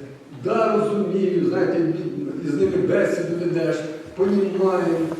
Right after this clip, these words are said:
все. Но ще, каже, не время.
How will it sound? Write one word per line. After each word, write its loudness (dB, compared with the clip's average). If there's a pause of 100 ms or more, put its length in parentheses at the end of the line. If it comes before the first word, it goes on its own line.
(140)
все. -4 (680)
Но 0 (2500)
ще, 0
каже, 2
не 4
время. 0